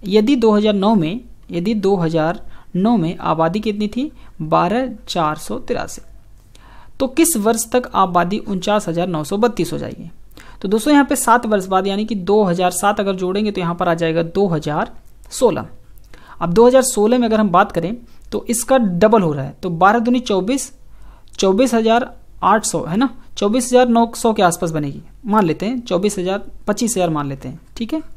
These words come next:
हम पच्चीस हज़ार मान लेते हैं अप्रॉक्सीमेट में, हमें एग्जैक्ट वैल्यू नहीं बतानी ना, हमें बताना है कि कब ये उनचास हज़ार नौ सौ बत्तीस हो जाएगी, ठीक है। अब दो हज़ार सोलह में कितना हो गया, पच्चीस हज़ार के आसपास हो गया। अब इसमें फिर से हमें सात जोड़ दीजिए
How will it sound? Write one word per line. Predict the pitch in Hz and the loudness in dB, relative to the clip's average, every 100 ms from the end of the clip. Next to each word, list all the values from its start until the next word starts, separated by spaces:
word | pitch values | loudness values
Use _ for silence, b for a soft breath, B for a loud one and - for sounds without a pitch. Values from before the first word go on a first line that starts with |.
| - | -10
हम | - | -2
पच्चीस | 220 233 226 | 0 0 0
हज़ार | 208 | 0
मान | 185 170 | -2 -4
लेते | 185 | 0
हैं | 262 | 0
अप्रॉक्सीमेट | 247 180 - 151 156 | 0 -2 -4 -8 -4
में, | |
हमें | 175 247 247 - - - | 0 2 0 -4 -18 -4
एग्जैक्ट | 202 196 254 214 | 0 2 2 2
वैल्यू | 196 240 | 2 4
नहीं | 262 | 4
बतानी | 233 180 220 | 4 2 2
ना, | 269 | 2
हमें | 247 | 2
बताना | 226 240 277 | 0 0 0
है | |
कि | 277 | -2
कब | 254 285 | 0 0
ये | 240 269 | 2 0
उनचास | 262 226 240 220 | 0 0 2 0
हज़ार | 220 226 | 0 0
नौ | 214 | 0
सौ | 214 | 0
बत्तीस | 214 214 170 143 | 0 0 -2 -4
हो | |
जाएगी, | 139 131 - - - - | -8 -10 -10 -16 -16 -10
ठीक | 240 | -6
है। | 262 B B B B B | -6 B B B B B
अब | 214 196 | -2 6
दो | 277 | 6
हज़ार | 311 302 - - - - - | 6 4 -2 -16 -18 -16 -14
सोलह | - 220 254 | 2 6 6
में | 269 | 4
कितना | 269 262 | 0 2
हो | 247 | 4
गया, | 262 | 4
पच्चीस | 262 233 233 220 | 2 0 0 0
हज़ार | 220 240 - - - - - | 2 2 -2 -20 -20 -20 -6
के | 220 | 2
आसपास | 214 233 214 | 2 2 -2
हो | 226 | -2
गया। | 233 240 B B B | -4 -8 B B B
अब | - | 0
इसमें | 262 311 | 2 2
फिर | 302 330 | 2 2
से | 302 | 4
हमें | 254 | 2
सात | 247 220 | 4 2
जोड़ | 185 170 | 2 -2
दीजिए | 151 147 143 | -2 -6 -8